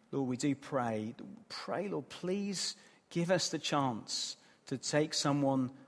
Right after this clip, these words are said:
to Jesus, to, to point someone to Jesus, to, to speak of him. We pray, Lord, for real questions from people. Lord, people who really want to know. People, Lord, in whose hearts you're working.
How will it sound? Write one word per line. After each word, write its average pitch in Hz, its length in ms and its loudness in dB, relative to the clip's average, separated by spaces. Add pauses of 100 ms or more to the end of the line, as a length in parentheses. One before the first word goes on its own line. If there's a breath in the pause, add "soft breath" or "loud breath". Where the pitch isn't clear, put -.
to 135 120 -4
Jesus, 127 680 2
to, 123 220 -2
to - 140 -6
point 190 360 2
someone 135 380 2
to 135 120 -2
Jesus, 147 640 2
to, 123 220 -2 (480 loud breath)
to - 100 -8
speak - 480 4
of 185 100 -6
him. 123 400 -2 (480)
We 160 100 -4
pray, 226 420 0
Lord, 170 200 6
for 156 140 2
real 170 640 4 (420 loud breath)
questions 120 720 0
from 156 240 2
people. 135 560 -4 (1160 soft breath)
Lord, 151 180 2
people 214 300 -2
who 170 60 6
really 185 380 6
want 180 220 2
to 175 120 0
know. 147 260 4
People, 233 340 0
Lord, 185 240 4
in 175 100 2
whose 175 220 2
hearts - 500 -2
you're 156 80 0
working. 156 640 -2